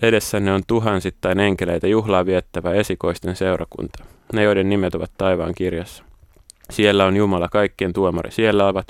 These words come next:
perille päässeiden vanhurskaiden henget, ja siellä on uuden liiton välimies Jeesus."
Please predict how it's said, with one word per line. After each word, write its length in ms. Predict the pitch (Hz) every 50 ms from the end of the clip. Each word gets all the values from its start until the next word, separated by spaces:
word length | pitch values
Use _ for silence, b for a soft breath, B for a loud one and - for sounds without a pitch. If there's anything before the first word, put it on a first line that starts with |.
| - -
perille 360 | 113 110 107 104 95 90 - - _
päässeiden 500 | - 98 90 - - - 98 92 92 92
vanhurskaiden 640 | 98 104 101 98 101 90 - - - 92 92 90 95
henget, 420 | 104 101 98 95 - - - B B B B B B -
ja 60 | 110
siellä 340 | - - 113 104 98 95 87
on 100 | 85 90
uuden 280 | 92 95 87 90 82 85
liiton 260 | 87 87 - 85 82
välimies 500 | 90 90 92 92 82 82 80 80 - -
Jeesus." 420 | - 50 - - - 147 - -